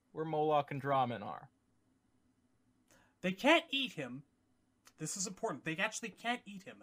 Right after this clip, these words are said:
Speaker 2: They wouldn't
Speaker 1: Yes,
Speaker 2: derive
Speaker 1: 'cause
Speaker 2: any nourishment from his flesh.
Speaker 1: Right. There, as a dead guy, his meat is useless. <laughs>
Speaker 2: Not a part of the food pyramid.
Speaker 1: So they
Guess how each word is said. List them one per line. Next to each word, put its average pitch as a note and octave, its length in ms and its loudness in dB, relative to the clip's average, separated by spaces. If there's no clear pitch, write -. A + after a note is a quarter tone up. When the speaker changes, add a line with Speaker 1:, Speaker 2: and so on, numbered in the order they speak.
Speaker 2:
They D#3+ 100 -4
wouldn't F3+ 380 -4
Speaker 1:
Yes, D3+ 140 4
Speaker 2:
derive F3 220 6
Speaker 1:
'cause F#3+ 120 -4
Speaker 2:
any A3+ 140 -4
nourishment F#3 540 -4
from D#3+ 200 -8
his C#3 120 -6
flesh. - 560 -8
Speaker 1:
Right. C#3 420 4
There, D3+ 400 4
as D#3+ 200 4
a E3+ 80 -2
dead G3+ 320 4
guy, C#3 560 6
his F#3 180 0
meat F3 260 0
is C3+ 140 -2
useless. - 580 -6
<laughs> - 2000 -2
Speaker 2:
Not G3+ 380 4
a F3 60 -4
part E3+ 520 -4
of D#3 160 -6
the D#3+ 60 -6
food C#3+ 400 -8
pyramid. G2 500 -16
Speaker 1:
So D#3+ 280 0
they A#3 440 0